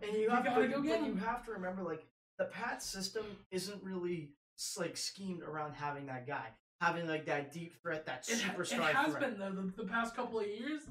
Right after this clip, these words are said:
Speaker 2: the, or, you know, ever since Belichick, he's always had, like, that number one receiver. You know, well,
Speaker 1: Who? <laughs>
Speaker 2: dude, all right, Deion Branch, right?
Speaker 1: But he,
Speaker 2: Yep.
Speaker 1: uh, he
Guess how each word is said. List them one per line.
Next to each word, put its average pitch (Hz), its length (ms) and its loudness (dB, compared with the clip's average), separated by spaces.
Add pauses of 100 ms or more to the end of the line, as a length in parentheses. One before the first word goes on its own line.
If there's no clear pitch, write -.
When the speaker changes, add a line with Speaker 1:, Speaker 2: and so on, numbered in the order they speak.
(100)
Speaker 2:
the, 202 320 -6 (320)
or, 208 160 4
you 208 160 -4
know, 226 100 0
ever 247 280 2
since 254 160 -2
Belichick, 254 240 -4
he's 208 160 -4
always 240 440 2
had, 240 380 4
like, 185 240 -2 (440)
that 208 240 2
number 208 240 0
one 196 220 2
receiver. 190 520 -4 (360)
You 208 80 -2
know, 208 100 4
well, 233 460 4 (240)
Speaker 1:
Who? 226 80 0
<laughs> - 140 -4
Speaker 2:
dude, 302 220 2
all 208 80 10
right, 190 200 6
Deion 220 340 4
Branch, 202 420 -4
right? 214 260 -4 (340)
Speaker 1:
But 254 120 8
he, 302 60 8
Speaker 2:
Yep. - 120 6 (100)
Speaker 1:
uh, - 180 -4
he 269 160 0